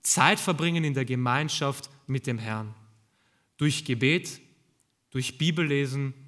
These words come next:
durch Singen, entweder alleine oder in Gemeinschaft mit den Geschwistern. So werden wir gefüllt mit dem Heiligen Geist. Und wenn wir auf das Leben von Jesus schauen, liebe Geschwister, dann sehen wir, dass Jesus überall, wo er war,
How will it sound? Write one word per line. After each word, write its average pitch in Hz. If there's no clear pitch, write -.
durch 123
Singen, 165
entweder 180
alleine 180
oder 208
in 208
Gemeinschaft 196
mit 208
den 208
Geschwistern. 170
So 180
werden 185
wir 175
gefüllt 175
mit 147
dem 139
Heiligen 147
Geist. 131
Und 156
wenn 202
wir 196
auf 156
das -
Leben 185
von 151
Jesus 151
schauen, 123
liebe 120
Geschwister, 123
dann 120
sehen 160
wir, 185
dass 165
Jesus 180
überall, 196
wo 151
er 143
war, 123